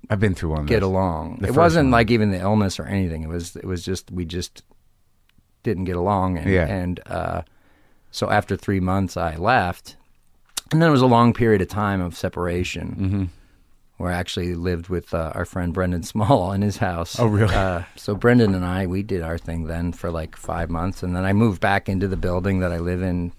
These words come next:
Speaker 2: that I lived in before by myself. And
Speaker 1: And that's
Speaker 2: eventually
Speaker 1: where you're
Speaker 2: the
Speaker 1: back?
Speaker 2: divorce went through. Yeah. And I've, I've been there
Speaker 1: Did,
Speaker 2: for
Speaker 1: what, what kind of divorce was it, though? Was it contentious, or did you just get it done?
Speaker 2: Yeah, it ended up being contentious. I,
Speaker 1: Really?
Speaker 2: well, I,
Speaker 1: After
Speaker 2: I
Speaker 1: a year and a fucking half?
Speaker 2: I found out that, uh, I mean, that we were together for less than a year, the marriage. We were,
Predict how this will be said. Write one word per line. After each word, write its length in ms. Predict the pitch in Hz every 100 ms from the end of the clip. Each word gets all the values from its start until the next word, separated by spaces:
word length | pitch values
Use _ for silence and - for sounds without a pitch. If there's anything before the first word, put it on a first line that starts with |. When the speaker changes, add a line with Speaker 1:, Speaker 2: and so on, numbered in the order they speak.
| -
Speaker 2:
that 120 | 95
I 60 | 87
lived 280 | 90 95 90
in 120 | 87
before 480 | 85 - 80 85 92
by 120 | 82
myself. 640 | 85 82 82 80 95 -
And 160 | 87 85
Speaker 1:
And 100 | 85
that's 120 | 87
Speaker 2:
eventually 240 | 101 92
Speaker 1:
where 60 | 92
you're 80 | 104
Speaker 2:
the 60 | 90
Speaker 1:
back? 240 | 110 156
Speaker 2:
divorce 260 | 90 85 -
went 220 | 87 -
through. 300 | 90 104 110
Yeah. 280 | 95 104 98
And 100 | 104
I've, 200 | 110 107 -
I've 160 | 120
been 220 | 101 127 123
there 220 | 127 135
Speaker 1:
Did, 100 | 123
Speaker 2:
for 120 | 160
Speaker 1:
what, 180 | 175 170
what 140 | 165 170
kind 140 | 170
of 80 | 151 135
divorce 280 | 175 175
was 140 | 123 107
it, 120 | 101
though? 120 | 107
Was 180 | 101 92
it 140 | 101
contentious, 640 | - 98 - 120 165 190 143
or 40 |
did 100 | 120
you 60 | 127
just 180 | 127 -
get 120 | 135
it 120 | 120
done? 140 | 135
Speaker 2:
Yeah, 140 | 202 185
it 60 |
ended 240 | 175 214 190
up 160 | 202
being 240 | - 156 117
contentious. 720 | 127 110 123 120 131 120 -
I, 80 | 160
Speaker 1:
Really? 320 | 240 247 131
Speaker 2:
well, 200 | 165 180
I, 140 | 175 156
Speaker 1:
After 300 | 147 147 156
Speaker 2:
I 20 |
Speaker 1:
a 20 | 147
year 200 | 170 202
and 100 | 190
a 40 |
fucking 320 | - 180 180
half? 260 | 160 131 92
Speaker 2:
I 80 | 131
found 500 | - 156 160 160 151
out 300 | 147 147 -
that, 340 | 135 131 123
uh, 280 | 120 117 117
I 80 | 131
mean, 160 | 135
that 220 | 139 185 156
we 100 | 151
were 200 | 185 175
together 280 | 139 131
for 460 | 123 - 120 113 107
less 260 | 117 127 -
than 140 | 104
a 100 | 104
year, 220 | 92 87
the 80 | 92
marriage. 560 | 98 110 98 85 80 101
We 160 | 98
were, 420 | 107 101 95 92